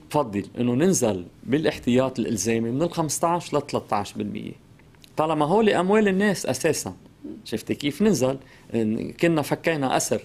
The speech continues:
Speaker 1: خلينا نقول ثلاثة مليار دولار، قسم منهم كنا استعملناه لتوزيع هالأموال. ما منقول إنه المصارف بتجيب نص ومصرف لبنان بيجيب نص؟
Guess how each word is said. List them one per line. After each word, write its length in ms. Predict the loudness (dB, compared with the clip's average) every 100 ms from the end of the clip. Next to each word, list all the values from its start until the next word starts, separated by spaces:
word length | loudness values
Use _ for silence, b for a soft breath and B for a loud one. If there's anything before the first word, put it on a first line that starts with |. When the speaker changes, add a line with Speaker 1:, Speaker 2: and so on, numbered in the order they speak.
| -6
Speaker 1:
خلينا 260 | -2 -2 -2
نقول 220 | -4 -4
ثلاثة 300 | 0 0 0
مليار 320 | 0 0 0
دولار، 340 | 0 -2 -4 -10 B B B B -2
قسم 300 | 0 2 0
منهم 360 | 0 0 0
كنا 220 | 0 -2
استعملناه 680 | -2 -2 -2 0 -2 -2 -2
لتوزيع 600 | 0 0 0 -2 0 -2 -2
هالأموال. 440 | -8 -8 -10 -10 -14 B B B B
ما 160 | -6 -4
منقول 360 | -2 2 4 4
إنه 220 | 2 2
المصارف 600 | 4 2 2 2 2 0
بتجيب 320 | 0 2 0
نص 260 | 2 0 0
ومصرف 420 | 0 0 -2 -2
لبنان 340 | -2 2 4 2
بيجيب 300 | 2 0 0
نص؟ 340 | 0 -2 -6